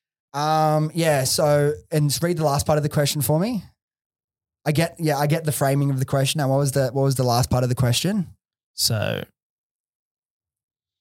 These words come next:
Speaker 2: it's a bit of a long one.
Speaker 1: So essentially, what is my advice to someone at thirty that
Speaker 2: Yeah.
Speaker 1: hasn't had the financial
Speaker 2: But you
Speaker 1: success?
Speaker 2: haven't experienced the financial success just yet.
Speaker 1: Yep, no, but, and then the part about protecting
Speaker 2: So
Speaker 1: and
Speaker 2: what are your goals, relationships,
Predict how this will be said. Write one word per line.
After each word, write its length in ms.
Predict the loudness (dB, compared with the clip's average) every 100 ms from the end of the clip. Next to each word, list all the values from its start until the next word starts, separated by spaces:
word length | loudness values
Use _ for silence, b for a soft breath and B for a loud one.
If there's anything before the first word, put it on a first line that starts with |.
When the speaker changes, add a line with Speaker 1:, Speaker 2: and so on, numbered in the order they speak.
| _ _ _
Speaker 2:
it's 80 | -12
a 40 |
bit 160 | -8 -8
of 100 | -8
a 40 |
long 240 | -10 -8 -6
one. 80 | -2
Speaker 1:
So 80 |
essentially, 360 | 0 0 0 0
what 160 | 2 2
is 100 | 0
my 160 | 0
advice 360 | 0 0 0 0
to 60 |
someone 280 | -2 0 -2
at 120 | -2
thirty 420 | -2 -2 0 -2 -2
that 220 | -2 0
Speaker 2:
Yeah. 140 | 0
Speaker 1:
hasn't 260 | 0 -2 0
had 160 | -2 -4
the 60 |
financial 260 | -4 -2 0
Speaker 2:
But 80 | 2
you 80 |
Speaker 1:
success? 180 | 2 2
Speaker 2:
haven't 240 | 2 2 0
experienced 520 | 0 0 0 0 0
the 80 | 0
financial 460 | 0 0 0 0
success 460 | 0 0 0 0 -2
just 300 | -2 -2 -2
yet. 240 | -6 -8 _ _ _ _ _ _ _ _ _ _
Speaker 1:
Yep, 240 | -4 -4 0
no, 180 | 0 2
but, 100 | 0
and 140 | 0
then 140 | 0
the 80 | 0
part 240 | 0 0 0
about 240 | 0 -2
protecting 440 | 0 0 -2 0
Speaker 2:
So 120 | 2 2
Speaker 1:
and 120 | 2
Speaker 2:
what 140 | 2
are 40 | 0
your 200 | -2 0
goals, 560 | 0 2 0 -2 -2
relationships, 800 | 0 0 2 0 0 -2 -2 -4